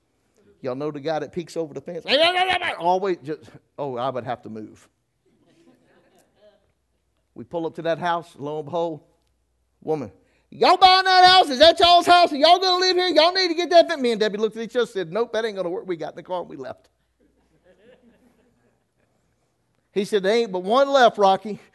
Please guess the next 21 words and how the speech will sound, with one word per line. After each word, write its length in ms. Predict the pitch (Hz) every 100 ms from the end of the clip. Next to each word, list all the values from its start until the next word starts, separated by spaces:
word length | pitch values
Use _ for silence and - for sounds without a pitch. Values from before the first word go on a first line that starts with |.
| _ _
It's 100 | 180
a 60 |
brand 360 | 151 180 220 226
new 120 | 233
townhouse. 640 | 214 220 202 170 175 156
It's 180 | 147 131
three-story, 520 | - 190 190 - 196
got 180 | 185 160
a 40 | 143
balcony 500 | 180 185 185 175 190
on 160 | 185
the 60 | 160
roof. 440 | 151 196 214 - _ _ _ _ _ _ _ _ _ -
Nobody's 500 | 190 190 214 175 156
ever 220 | 190 170
lived 400 | 170 240 180 151
in 140 | 135
it." 160 | 120 _ _ _ _ _
And 100 | -
I'm 120 | 214
going, 420 | 175 170 147 131